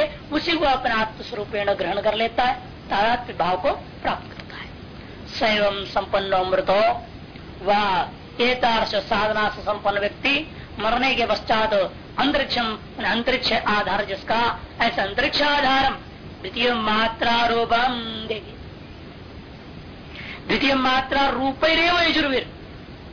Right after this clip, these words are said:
आहू दोनों मात्रा रूप नहीं है ये जो, तो यदि आहू दोनों अपेक्षित होता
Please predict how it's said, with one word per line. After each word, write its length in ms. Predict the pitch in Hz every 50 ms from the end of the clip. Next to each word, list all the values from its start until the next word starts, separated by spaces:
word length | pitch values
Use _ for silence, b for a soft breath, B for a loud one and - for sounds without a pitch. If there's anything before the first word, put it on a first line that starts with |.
| - - - - - - - - - - - - - - - -
आहू 340 | 190 214 240 269 285 302 311
दोनों 320 | - 262 254 285 302 311
मात्रा 220 | 302 302 302 311 302
रूप 160 | 320 311 311
नहीं 160 | 320 320 311
है 180 | 311 359 359 349
ये 80 | 349
जो, 100 | 320 330
तो 280 | 330 277 - 185 - - - - - - - - - - - - - - - - - - - - - - - - - - - - - - - 190
यदि 120 | 214 262
आहू 360 | - 208 214 226 254 294 311
दोनों 280 | 302 - 247 247 269 285
अपेक्षित 400 | 269 277 269 262 - 262 254 240
होता 560 | 226 214 214 185 190 202 226 262 302 330 349